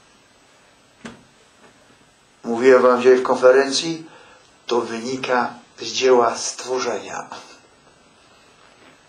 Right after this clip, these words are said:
Chwalenie Boga, miłowanie. Że podzielił się swoją potęgą, jestestwem i dał ci do człowieku.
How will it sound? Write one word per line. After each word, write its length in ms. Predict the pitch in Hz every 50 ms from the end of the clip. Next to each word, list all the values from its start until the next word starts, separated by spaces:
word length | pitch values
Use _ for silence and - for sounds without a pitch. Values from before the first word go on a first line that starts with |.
| _ _ _ _ _ _ _ _ _ _ _ _ _ _ _ _ _ _ - - -
Chwalenie 460 | - - 151 151 160 165 165 165 160
Boga, 380 | 156 151 156 143 143 139 131 127
miłowanie. 680 | 135 135 131 127 123 120 113 107 101 101 101 101 - - - _ _ _ _ _ _ _ _ _ _ _ _ _ _ _ _ _ _ _ _ _ _ _ _ _ _ _ _ _ _ _ _ _ _ _ _ _ _ _ -
Że 180 | - - 127
podzielił 760 | 127 127 156 156 151 151 156 175 190 190 185 190 190 190 190
się 480 | 180 - - 208 214 220 233 226 - - - -
swoją 640 | - - - - 165 160 160 156 147 139 135 127
potęgą, 760 | 160 160 151 156 - 165 151 147 151 165 170 175 185 180 156
jestestwem 880 | 143 147 143 143 - - - 160 170 160 - - - 190 190 185 - - - - - - - _ _ _ _ -
i 80 | -
dał 260 | - 135 151 165 180 175
ci 120 | - -
do 160 | 165 165 147
człowieku. 520 | 156 147 139 135 123 107 98 - 104 101